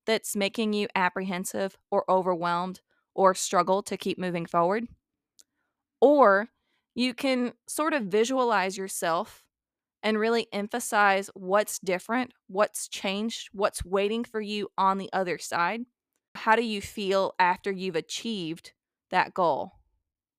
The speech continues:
or the individual step, whatever's holding you up? So depending on who you are and what's really blocking your path, what obstacle or reason or impact is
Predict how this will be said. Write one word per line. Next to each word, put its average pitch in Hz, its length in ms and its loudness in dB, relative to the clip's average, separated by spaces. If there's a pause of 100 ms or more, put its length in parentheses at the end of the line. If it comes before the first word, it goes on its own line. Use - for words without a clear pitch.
or 165 340 -2 (480)
the 196 140 0
individual 170 460 -2
step, - 380 -8
whatever's 190 360 0
holding 175 380 -4
you 160 180 -8
up? 180 220 0 (1800)
So 247 220 4
depending 269 460 -2
on 247 120 0
who 240 200 -6
you 226 320 -2
are 175 360 2 (320)
and 208 220 0
what's - 320 -2
really 190 560 0 (180)
blocking 202 400 2
your 180 120 -4
path, 170 420 2
what 185 180 0
obstacle 180 720 0
or 170 160 -6
reason 180 460 -6 (420)
or 180 400 2
impact 190 640 -2
is 190 300 -4